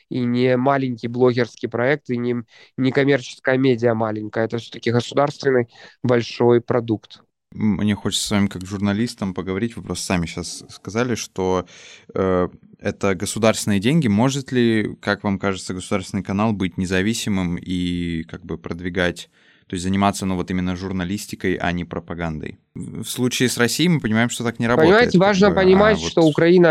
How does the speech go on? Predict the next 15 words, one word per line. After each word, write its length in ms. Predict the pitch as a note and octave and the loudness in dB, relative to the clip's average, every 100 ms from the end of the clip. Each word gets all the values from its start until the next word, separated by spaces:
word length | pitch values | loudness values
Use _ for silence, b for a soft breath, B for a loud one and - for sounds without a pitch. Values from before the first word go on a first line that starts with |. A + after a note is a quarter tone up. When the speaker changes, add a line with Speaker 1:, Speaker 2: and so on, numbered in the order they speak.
| D3 | 4
Speaker 1:
это 140 | C#3+ | 4
не 100 | C#3+ | 4
Россия, 400 | C#3+ D3+ - A3+ | 2 0 2 2
как 120 | E3+ D3 | 4 2
говорил 640 | C#3+ C#3 C#3 C3+ C3 B2+ | 2 4 4 6 4 4
наш 220 | B2 A#2 | 2 0
Speaker 2:
Это 80 | - | -4
Speaker 1:
президент 540 | B2+ B2 B2+ B2+ A#2+ A2+ | -6 -4 0 2 2 2
Speaker 2:
правда. 60 | |
Speaker 1:
бывший. 320 | A#2+ - - - B B B B | 0 -2 -10 -10 B B B B
Вот, 480 | - C3 C3+ C3 B2 | 0 4 4 4 0
и, 680 | B2 C#3+ C#3+ C#3 C#3+ C#3 C3+ | -2 2 2 4 2 0 -2
да, 240 | B2+ C#3 C3+ | 0 2 2
и 220 | A#2 C#3 | -2 -6
демократия, 960 | C3+ D3+ D3+ E3+ E3 D#3+ D3+ C#3 C3 | -6 -4 -4 -2 -4 -4 -4 -4 -4